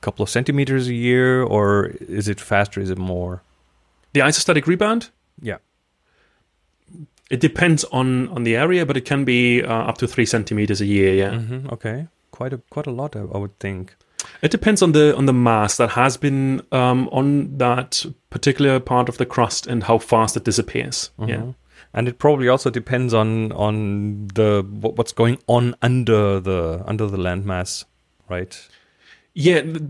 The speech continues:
Speaker 1: The
Speaker 2: that's one
Speaker 1: geological
Speaker 2: thing.
Speaker 1: setup of things.
Speaker 2: E-, exactly. How
Speaker 1: Yeah.
Speaker 2: thick is the crust? Um, how,
Speaker 1: Yeah.
Speaker 2: how, uh, solid is the bedrock underneath? Yeah.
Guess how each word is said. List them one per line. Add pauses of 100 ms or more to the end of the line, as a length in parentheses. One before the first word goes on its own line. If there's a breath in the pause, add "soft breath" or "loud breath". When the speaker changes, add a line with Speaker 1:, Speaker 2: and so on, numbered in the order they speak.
Speaker 1:
The
Speaker 2:
that's
one
Speaker 1:
geological
Speaker 2:
thing.
Speaker 1:
setup
of
things.
Speaker 2:
E-, (160)
exactly.
How
Speaker 1:
Yeah.
Speaker 2:
thick
is
the
crust?
Um,
how,
Speaker 1:
Yeah.
Speaker 2:
how,
uh,
solid
is
the
bedrock
underneath?
Yeah.